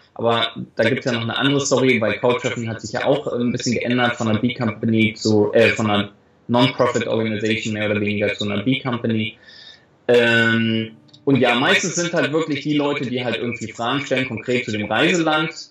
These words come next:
Ein paar, die, die, ähm, folgen und halt einfach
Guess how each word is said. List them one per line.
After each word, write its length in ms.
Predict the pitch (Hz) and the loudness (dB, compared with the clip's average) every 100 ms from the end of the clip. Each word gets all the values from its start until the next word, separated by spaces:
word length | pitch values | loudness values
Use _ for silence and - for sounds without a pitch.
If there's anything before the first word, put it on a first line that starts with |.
| - | -8
Ein 140 | 120 | -6
paar, 400 | 135 123 139 139 | -4 -2 0 2
die, 460 | 135 127 123 120 113 | 4 4 4 2 0
die, 300 | 117 117 113 | 0 2 2
ähm, 360 | 110 110 110 | 2 2 0
folgen 420 | 110 120 123 135 | 0 2 4 4
und 140 | 123 117 | 2 -2
halt 160 | 120 117 | -4 -4
einfach 440 | 120 123 113 - | -4 -4 -6 -10